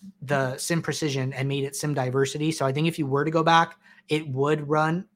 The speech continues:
on the new model. So I can, I can follow up and check, but that's how I think it works. So you should be able to, like, go back and do any testing on previous slates and see how the lineups would look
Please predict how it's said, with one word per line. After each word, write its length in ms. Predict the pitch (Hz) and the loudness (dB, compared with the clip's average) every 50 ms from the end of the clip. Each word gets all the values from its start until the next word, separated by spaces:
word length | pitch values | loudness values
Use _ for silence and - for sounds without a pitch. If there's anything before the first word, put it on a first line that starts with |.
| _ _ - | _ _ 0
on 460 | 143 143 147 147 147 147 151 156 143 | 2 4 4 4 2 0 -2 -4 -4
the 120 | 131 147 | -4 -2
new 760 | 143 147 151 151 156 156 156 156 156 156 156 156 156 160 165 - _ _ _ _ _ _ _ _ _ - | -2 -2 0 0 0 0 0 0 0 -2 -2 -2 -2 -4 -6 -8 _ _ _ _ _ _ _ _ _ -6
model. 600 | 139 135 143 143 151 160 175 180 190 214 208 - _ _ _ _ _ _ | 0 4 6 8 8 8 6 4 0 -2 -4 -8 _ _ _ _ _ _
So 480 | _ - - 151 139 139 135 131 135 - - | _ -8 -4 -2 0 2 0 0 -2 -2 2
I 100 | - 156 | 2 2
can, 200 | 156 - 160 151 - | 2 2 -2 -2 0
I 80 | 151 170 | 0 2
can 160 | 185 202 175 | 2 2 0
follow 300 | - 175 175 175 160 156 | 2 2 4 4 6 6
up 260 | 160 170 170 - - - | 6 6 4 2 -6 -6
and 140 | 143 135 131 | -6 -4 -4
check, 360 | - - 165 170 170 - - | -2 0 0 0 0 -2 -4
but 80 | 147 | -2
that's 200 | 139 139 139 131 | 0 0 0 0
how 160 | - 151 143 135 | -2 -2 -2 -2
I 120 | 127 127 | -2 -4
think 300 | - _ - 180 170 175 | -6 _ -2 -2 -2 -2
it 100 | 160 151 | -2 -2
works. 480 | 151 156 156 156 156 - - - - - _ _ - _ _ | 0 2 2 0 0 -4 -10 -12 -14 -16 _ _ -20 _ _
So 500 | - - - 147 135 135 131 127 131 135 135 | -12 -6 -4 -2 0 0 0 -2 -2 -4 -6
you 120 | 139 143 | -8 -8
should 240 | 131 - 165 160 151 | -4 -4 -4 -2 -2
be 100 | 156 151 | -2 -2
able 200 | 147 139 139 135 | -2 -2 -4 -6
to, 120 | - 147 | -6 -6
like, 240 | 135 127 123 123 - _ - - _ _ | -4 -4 -6 -8 -10 _ -20 -20 _ _
go 140 | - - - | 2 2 4
back 300 | - 147 139 135 131 - | 8 8 8 8 6 4
and 120 | 135 135 | -2 -2
do 340 | 127 135 135 131 131 139 - _ _ _ _ _ _ _ _ _ | -2 0 0 0 0 -2 -6 _ _ _ _ _ _ _ _ _
any 240 | - 151 156 156 147 | -2 0 0 0 0
testing 400 | 131 - 151 139 - - 147 139 | 0 0 0 0 0 -2 -2 0
on 160 | 135 135 131 | 0 0 -2
previous 420 | 131 - 151 139 143 139 135 - - | -2 -6 -6 -6 -4 -4 -6 -6 -6
slates 480 | 143 131 131 131 127 - - - - - _ _ _ _ _ _ _ _ _ _ _ _ _ - | -6 -4 -4 -4 -6 -6 -10 -14 -14 -16 _ _ _ _ _ _ _ _ _ _ _ _ _ -4
and 160 | 143 139 135 | -2 -2 -2
see 180 | 131 - - 156 | -2 -2 0 2
how 120 | 143 147 | 2 2
the 80 | 147 143 | 2 2
lineups 420 | 139 139 135 135 139 131 - - | 2 0 0 0 -2 -6 -8 -10
would 260 | 143 135 139 139 131 135 | -8 -4 -4 -4 -4 -6
look 360 | 131 127 131 131 127 - | -6 -4 -4 -4 -6 -8